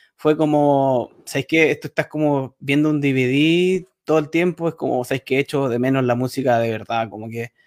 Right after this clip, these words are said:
me agotó un poquito y, y lo, lo hice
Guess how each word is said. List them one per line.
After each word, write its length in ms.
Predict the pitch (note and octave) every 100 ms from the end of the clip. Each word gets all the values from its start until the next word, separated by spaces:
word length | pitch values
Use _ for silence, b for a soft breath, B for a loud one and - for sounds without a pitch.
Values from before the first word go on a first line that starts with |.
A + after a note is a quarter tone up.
| b b b b
me 100 | -
agotó 300 | C3 C3+ C3
un 100 | D#3
poquito 840 | D3+ D#3+ F3 F3+ F3+ F3 F3 E3 -
y, 520 | C#3+ C#3 C3 A#2 C3+
y 40 |
lo, 260 | C3+ C#3 C3 _ _
lo 180 | C#3 C3+
hice 760 | E3 - G3+ G3 F#3+ F3+ E3+